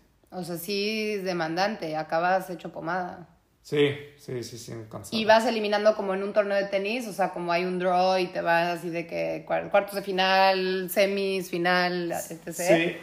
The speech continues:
Speaker 2: no, generalmente, generalmente compiten todos contra todos cuando los, los eventos o las flotas se llaman, son muy grandes.
Speaker 1: Ujú.
Speaker 2: Entonces, te dividen en varias flotas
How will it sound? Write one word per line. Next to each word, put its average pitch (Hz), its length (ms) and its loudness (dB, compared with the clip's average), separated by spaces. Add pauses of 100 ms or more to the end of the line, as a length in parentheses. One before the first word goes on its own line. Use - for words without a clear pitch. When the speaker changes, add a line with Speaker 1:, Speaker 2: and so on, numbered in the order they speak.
Speaker 2:
no, 180 280 4
generalmente, 185 1400 2 (1120)
generalmente 151 800 -4 (380)
compiten 151 460 -4
todos 170 220 0
contra 127 300 -4
todos 180 480 -2
cuando 131 680 0
los, 123 260 -8 (640)
los 123 200 -14
eventos 135 380 -10
o 131 60 -6
las 110 180 -8
flotas 127 540 -8
se 113 100 -12
llaman, 127 280 -10
son 123 200 -12
muy 131 240 -4
grandes. 131 600 -4
Speaker 1:
Ujú. 175 400 -4 (360)
Speaker 2:
Entonces, - 240 -18 (180)
te 131 140 -4
dividen 139 400 -2
en 113 120 -6
varias 123 320 0
flotas - 760 -8